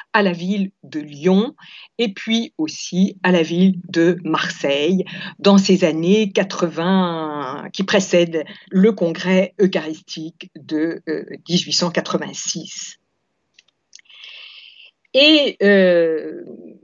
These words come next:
j'aurais dû vous citer, mais voilà, je, je ne résiste pas parce que je retombe sur quelque chose que j'avais écrit à propos de Monsieur Dupont, qui a été consulté par Émilie Tamisier. Émilie Tamisier, donc,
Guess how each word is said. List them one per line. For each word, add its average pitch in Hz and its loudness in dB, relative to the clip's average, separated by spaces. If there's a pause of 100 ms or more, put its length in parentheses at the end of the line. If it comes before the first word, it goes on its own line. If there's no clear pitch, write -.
(1000)
j'aurais 294 4
dû 349 -4
vous 254 -2
citer, 220 0
mais 240 0
voilà, 180 2
je, 208 0
je 202 2
ne 233 4
résiste 247 0
pas 294 2
parce - -6
que 254 -6
je 214 0
retombe 262 0
sur 220 -4
quelque 208 0
chose 196 -2
que 196 0
j'avais 190 2
écrit 294 2 (580)
à 233 0
propos - 0
de 269 0
Monsieur 233 0
Dupont, 226 0
qui - -4
a 254 4
été 311 0
consulté 233 0
par 240 -2
Émilie 208 6
Tamisier. 160 -4 (400)
Émilie 151 -6
Tamisier, 151 0
donc, 143 -6